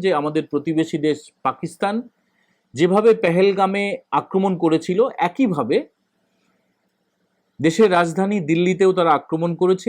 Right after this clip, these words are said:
দিল্লিতে তো হাই অ্যালার্ট জারি হয়েইছে, দেশের আরও কয়েকটি শহরে হাই অ্যালার্ট জারি হয়েছে, মুম্বাইতে হাই অ্যালার্ট জারি হয়েছে। এখনো পর্যন্ত কলকাতার খবর আমরা জানি না, কারণ রাজ্যের মুখ্যমন্ত্রী মমতা বন্দ্যোপাধ্যায়, তিনি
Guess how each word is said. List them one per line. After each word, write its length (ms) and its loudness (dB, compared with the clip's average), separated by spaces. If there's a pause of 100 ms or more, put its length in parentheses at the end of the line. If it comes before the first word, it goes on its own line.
দিল্লিতে 600 -2
তো 140 -4
হাই 240 -2
অ্যালার্ট 420 0
জারি 300 -2
হয়েইছে, 540 2
দেশের 380 -2
আরও 300 0
কয়েকটি 420 -4
শহরে 400 -2 (600)
হাই 160 2
অ্যালার্ট 300 2
জারি 260 -2
হয়েছে, 280 -2
মুম্বাইতে 540 0
হাই 180 -2
অ্যালার্ট 320 0
জারি 240 -4
হয়েছে। 240 0
এখনো 300 -4
পর্যন্ত 420 -4
কলকাতার 540 -2
খবর 340 -2
আমরা 220 0
জানি 280 -4
না, 140 -4
কারণ 280 -4
রাজ্যের 400 -4
মুখ্যমন্ত্রী 520 -6
মমতা 340 -4
বন্দ্যোপাধ্যায়, 720 -4
তিনি 220 -2